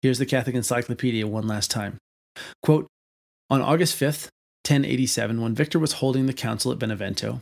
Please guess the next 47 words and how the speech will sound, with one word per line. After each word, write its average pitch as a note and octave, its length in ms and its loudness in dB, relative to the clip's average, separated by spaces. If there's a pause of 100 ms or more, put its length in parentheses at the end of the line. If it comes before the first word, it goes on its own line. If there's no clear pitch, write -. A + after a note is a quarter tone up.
(420)
an C#3 80 4
army F3+ 260 4
consisting D#3+ 420 2
of B2 140 0
Roman, C3+ 400 2
Genoese, B2 500 2
Pisan, C3 500 0 (120)
and B2+ 140 4
Amalfitan B2+ 540 2
troops - 440 2 (100)
sent - 240 4
by C#3+ 140 6
him C3+ 140 4
to C#3 80 0
Africa B2 440 0
under A#2+ 160 0
the A#2 80 0
banner A#2+ 280 2
of A2 80 -2
Saint - 180 -2
Peter A#2+ 340 2 (420)
captured E3 420 2
the D#3 80 0
town B2 340 2
of A#2 140 -2
El B2+ 160 2
Mahadia B2 600 0 (480)
and A#2+ 140 0
forced D3 320 2
the D3 60 2
Muslim B2+ 380 4
ruler A#2 280 0
of A2+ 100 -4
Tunis B2+ 520 2 (340)
to - 100 -2
promise A2 320 0
tribute D3+ 380 0
to - 60 -10
the A#2 100 -2
Holy A2 220 -4
See - 220 -2
and G2+ 100 -4
to A2 60 -4
free C#3 420 2
all A#2+ 280 -2
Christian A#2+ 500 -4
slaves. G#2+ 520 0